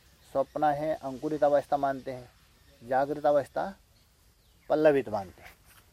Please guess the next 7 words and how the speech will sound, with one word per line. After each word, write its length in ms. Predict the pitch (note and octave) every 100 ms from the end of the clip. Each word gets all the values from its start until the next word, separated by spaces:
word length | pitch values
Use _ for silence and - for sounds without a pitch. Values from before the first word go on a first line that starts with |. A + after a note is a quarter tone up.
| _ _ - - _ _ _ _ _ _ _ _ _
वैसे 360 | A2+ D3 - E3+
ही 60 | D#3
सृष्टि 380 | - D3+ -
में 160 | F3 F3
भी 100 | F3+
वैसे 300 | E3+ D3
ही 80 | -